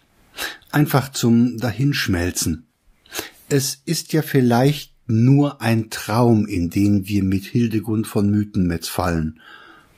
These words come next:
Es ist vielleicht gar nicht wahr, was er uns erzählt, aber, aber,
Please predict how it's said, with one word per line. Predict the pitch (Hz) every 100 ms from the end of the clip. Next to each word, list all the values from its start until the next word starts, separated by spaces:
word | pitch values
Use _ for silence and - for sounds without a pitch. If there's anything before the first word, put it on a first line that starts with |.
| -
Es | -
ist | 123 -
vielleicht | 87 76 -
gar | - 76
nicht | 76 - -
wahr, | 92 95 92 85
was | 85 -
er | 76
uns | 85
erzählt, | 78 - 90 78 -
aber, | - 120 180 208 _ _ _ _ _ _ _ - - -
aber, | - 73 69 69 - 104 170 226